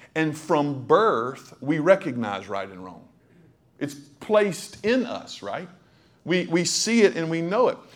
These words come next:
And in our life, therefore, we exercise two things. We exercise freedom and responsibility. Freedom and responsibility that no other creature does. Now, let's talk about freedom for a second, 'cause I think this is important.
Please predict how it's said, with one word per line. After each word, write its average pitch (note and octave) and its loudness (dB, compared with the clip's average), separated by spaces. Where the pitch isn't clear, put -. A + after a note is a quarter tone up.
And F3+ 0
in A3 4
our G3+ 0
life, A3 -4
therefore, D#3+ 0
we G3 -4
exercise F3 -6
two F3 -8
things. E3 -6
We D#3+ 2
exercise D3 -6
freedom G3+ -2
and C#3 -2
responsibility. B2 -6
Freedom G#3+ 0
and G3+ -4
responsibility E3+ -4
that D#3 0
no G3 4
other E3+ 4
creature E3+ 0
does. E3+ 0
Now, E3+ 4
let's F3+ 2
talk G#3+ 2
about F3+ 4
freedom D3+ 0
for B2 -2
a A2 -2
second, G#2 -4
'cause D3+ 0
I D3+ 6
think F#3 -4
this - -10
is C3+ -14
important. C3 -2